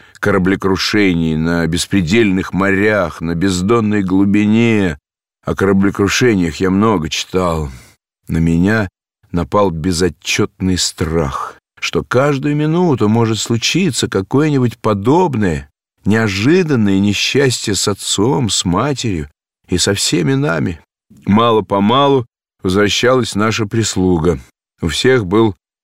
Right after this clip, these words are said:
один ответ: не нашли болтунёнка. Давно уже прошло обычное время для обеда, который бывает ранее в день разговения. Наконец, накрыли стол,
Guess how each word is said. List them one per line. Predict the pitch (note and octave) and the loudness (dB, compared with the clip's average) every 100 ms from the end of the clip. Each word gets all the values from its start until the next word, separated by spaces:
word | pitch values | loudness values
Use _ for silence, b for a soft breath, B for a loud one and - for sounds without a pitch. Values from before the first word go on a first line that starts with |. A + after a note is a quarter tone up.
| _ | _
один | G#2 G2+ G2+ G2+ | -2 0 2 2
ответ: | F2+ - F#2 F2+ - - _ _ _ - | 2 0 2 2 0 -12 _ _ _ 0
не | C#3 D#3+ | 2 4
нашли | E3 C#3+ - G#2+ F#2+ E2 | 2 2 0 2 2 0
болтунёнка. | D2+ D#2+ E2 F#2+ E2+ D2+ C#2 B1+ - - - _ _ _ | 0 -2 0 0 0 -2 -6 -8 -12 -14 -16 _ _ _
Давно | A2 C#3 D#3+ F#3+ G#3 | 2 4 4 4 4
уже | F#3+ D3+ D#3+ D3 B2 - | 4 4 4 2 0 -2
прошло | A#2+ - B2 C3 B2 | -2 0 2 4 4
обычное | A#2+ C3 G#2 A2 A#2 | 4 2 0 0 0
время | G#2+ A2+ A#2+ A2 G#2+ | 2 2 4 2 2
для | G2 G#2 | 2 2
обеда, | G2+ G#2 D3+ D#3+ D3+ C#3+ | 2 2 4 4 2 0
который | A2 F#2+ G#2 | 0 0 2
бывает | G2 G2+ G#2 G#2 F#2+ | 2 4 4 2 2
ранее | G2 A2 B2+ B2+ B2 G#2+ | 0 2 2 2 0 0
в | |
день | E2+ G2+ G#2+ | 0 0 2
разговения. | G2 F#2 G2 F#2 F#2 F2 E2+ E2+ D#2+ C#2 b b b _ | 0 0 0 2 2 2 2 0 -2 -4 b b b _
Наконец, | - F2+ G#2 A2 C3+ C#3+ - - _ _ _ _ - | -6 -2 0 2 2 2 -2 -6 _ _ _ _ -2
накрыли | G2 - G#2+ A2+ F#2 D#2+ | -2 0 2 2 2 0
стол, | - - C3 E3 E3 D3+ | -2 0 4 4 4 0